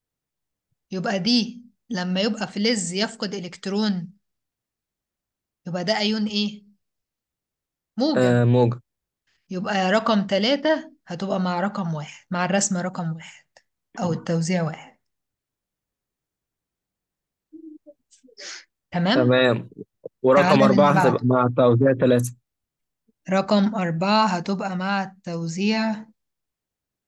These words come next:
Speaker 1: آه، اللي هي
Speaker 2: تلاتة.
Speaker 1: الأيون السالب هتبقى رقم، مع رقم كام؟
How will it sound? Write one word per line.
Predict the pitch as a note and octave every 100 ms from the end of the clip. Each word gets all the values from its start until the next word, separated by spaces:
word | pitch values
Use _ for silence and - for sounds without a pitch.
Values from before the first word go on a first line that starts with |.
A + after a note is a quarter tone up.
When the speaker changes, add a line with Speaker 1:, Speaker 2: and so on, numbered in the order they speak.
| _ _ G3+
Speaker 1:
آه، | G3
اللي | -
هي | -
Speaker 2:
تلاتة. |
Speaker 1:
الأيون | G3+ F#3 G3+ A3
السالب | G#3 - A3+ G#3+ C4 B3+
هتبقى | G3+ G3+ G#3 G3
رقم، | F#3+ F#3+ G#3+ F#3+
مع | F3+ F#3
رقم | G#3 A3+ G3+
كام؟ | A3 A3 G3+ - _